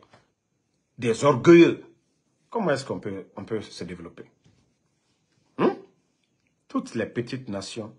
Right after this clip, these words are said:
c'est parce qu'ils sont organisés. Mais nous, nous refusons. Nous voulons toujours parler d'ethnie, d'ethnie, d'ethnie, d'ethnie, d'ethnie. Mais aujourd'hui,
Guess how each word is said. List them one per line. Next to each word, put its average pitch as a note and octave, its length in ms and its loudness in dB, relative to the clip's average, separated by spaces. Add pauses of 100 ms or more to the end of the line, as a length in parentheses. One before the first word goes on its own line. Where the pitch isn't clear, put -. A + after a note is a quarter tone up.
(100)
c'est - 180 -16
parce - 140 -16
qu'ils A2+ 140 -10
sont - 320 -14
organisés. F#2 580 -14 (1040)
Mais F#2 140 -8
nous, B2 340 -4 (220)
nous F#2 100 -10
refusons. F2+ 480 -12 (960)
Nous G2+ 80 -14
voulons G2 240 -10
toujours G#2+ 420 -10
parler F#2 380 -12 (160)
d'ethnie, G2+ 560 -12
d'ethnie, G2 560 -14
d'ethnie, G#2 540 -16
d'ethnie, G#2+ 560 -16
d'ethnie. G#2+ 400 -14 (1000)
Mais G#2+ 80 -6
aujourd'hui, G#2+ 500 -6